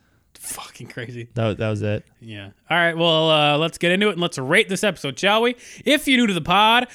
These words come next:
Speaker 1: you should start from the beginning. We, uh, <laughs> we rate each episode in four categories. Each category is out of five points, which brings the total score for each episode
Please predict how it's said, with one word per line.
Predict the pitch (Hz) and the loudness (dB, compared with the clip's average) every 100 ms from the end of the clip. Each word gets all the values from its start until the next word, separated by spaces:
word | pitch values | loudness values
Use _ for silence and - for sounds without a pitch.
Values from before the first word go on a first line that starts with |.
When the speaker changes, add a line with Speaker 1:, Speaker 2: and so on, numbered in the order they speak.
| - | -16
Speaker 1:
you | 143 196 | -4 -2
should | 208 156 | -2 -4
start | - 214 190 | 2 2 2
from | 214 | 0
the | |
beginning. | 190 160 117 104 _ _ | 0 0 -4 -10 _ _
We, | 143 190 196 | -4 -2 2
uh, | 185 170 160 | 4 4 2
<laughs> | |
we | 160 220 | 2 2
rate | 214 220 | 4 4
each | 233 - | 4 0
episode | 196 170 170 160 | -2 -2 0 0
in | 143 | -2
four | 123 208 233 | 0 2 2
categories. | - 180 160 139 135 127 | 2 0 2 0 0 0
Each | 135 | -4
category | - 135 135 139 135 | -2 -2 -2 -2 -2
is | 123 | -2
out | 117 | -6
of | - | -6
five | - 139 135 | -2 -2 -2
points, | - 233 240 - | -4 -4 -4 -6
which | 151 143 | -6 -2
brings | 180 170 147 | -2 -2 -6
the | 143 | -4
total | - 277 214 | 2 4 2
score | 156 - 170 | -2 0 0
for | 156 | 0
each | 151 175 | -2 -2
episode | 165 190 185 | -2 -2 -2